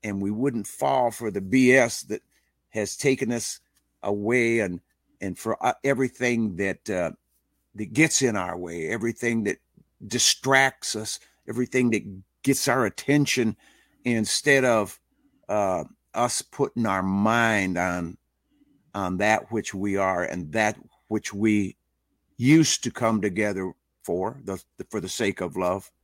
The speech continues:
and for the pop festivals and all these festivals that we did. Man, there was, there was people of every kindred tongue, and we got along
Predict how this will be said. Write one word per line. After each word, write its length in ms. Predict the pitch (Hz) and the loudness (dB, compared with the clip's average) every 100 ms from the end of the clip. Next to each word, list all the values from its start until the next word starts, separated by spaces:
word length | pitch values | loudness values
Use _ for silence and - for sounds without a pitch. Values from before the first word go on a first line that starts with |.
| _ _ | _ _
and 120 | - - | -10 -2
for 120 | 127 | -2
the 60 | |
pop 380 | 120 131 117 117 | 0 6 6 4
festivals 540 | - 113 - 104 107 113 | 2 0 0 -4 -4 -2
and 100 | 101 | 2
all 160 | 113 | 2
these 200 | 110 113 | 2 -2
festivals 500 | - 117 117 113 110 | -2 -4 -4 -6 -6
that 100 | 117 | -4
we 140 | - 104 | -6 -6
did. 100 | - _ _ _ - | -8 _ _ _ -12
Man, 400 | - 170 175 165 | -2 6 8 8
there 120 | 160 151 | 6 2
was, 280 | 131 117 - _ _ _ _ | 0 -2 -10 _ _ _ _
there 160 | 170 180 | -2 -2
was 160 | 151 | -2
people 440 | - 165 156 147 131 | -2 -4 -2 -4 -6
of 160 | 120 - _ _ _ _ _ _ - | -8 -16 _ _ _ _ _ _ 4
every 460 | 202 196 202 190 - _ - | 4 4 2 0 -2 _ -10
kindred 680 | - 196 196 170 180 147 - | -2 0 2 2 0 -2 -8
tongue, 460 | - 127 104 90 _ _ _ _ _ - | -2 0 0 -6 _ _ _ _ _ -2
and 340 | 135 120 110 | 0 2 0
we 100 | 110 | -2
got 320 | 90 110 110 | 0 -2 0
along 440 | 101 98 92 87 | -2 -2 -4 -6